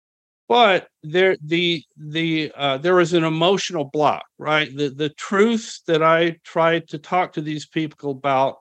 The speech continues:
were so against what they were used to hearing and so emotionally difficult for them to hear,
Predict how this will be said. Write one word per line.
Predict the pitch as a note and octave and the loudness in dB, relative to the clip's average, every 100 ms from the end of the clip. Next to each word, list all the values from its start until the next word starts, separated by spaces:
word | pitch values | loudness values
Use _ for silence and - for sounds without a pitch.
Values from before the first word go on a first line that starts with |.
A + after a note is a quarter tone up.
| _ _ _ _ _ - | _ _ _ _ _ -8
were | D3 D3 | -4 -4
so | - F#3+ F#3 G3+ F#3 | -4 0 2 2 0
against | D#3+ D3 E3+ F3 - | -4 0 2 2 -2
what | D#3+ D3+ | -10 -4
they | E3 | 0
were | D#3 | 0
used | D#3 E3 - | 0 -4 -6
to | C#3 | -8
hearing | C#3+ F3 E3 D3+ D3 C3+ | 0 2 2 2 0 -4
and | C3+ | -10
so | - E3 C3+ | -4 -4 -4
emotionally | C#3+ D3 D#3 F#3 - E3 | -4 -4 -2 -4 -4 -6
difficult | C#3+ D#3+ E3+ E3+ - D3+ B2+ | -6 -6 -6 -6 -4 -4 -4
for | D3 | -6
them | C#3+ C#3 C3+ | -4 -6 -8
to | B2+ | -10
hear, | - A3+ G#3 D3+ D3 | -6 0 2 2 0